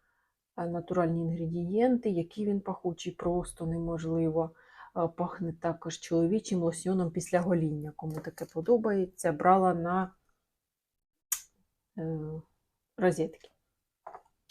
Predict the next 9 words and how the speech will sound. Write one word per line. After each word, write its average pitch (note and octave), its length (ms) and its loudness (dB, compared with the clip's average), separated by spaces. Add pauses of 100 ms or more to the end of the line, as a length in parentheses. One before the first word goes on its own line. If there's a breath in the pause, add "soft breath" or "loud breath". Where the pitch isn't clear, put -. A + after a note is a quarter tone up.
(640)
Ще D4 240 6
один A#3+ 200 8
крем A3+ 340 6
від A3 220 0
Farmstay D4 580 4 (680)
для C4 280 8
рук C#4+ 420 6
з - 120 -6
полуницею. B3 880 6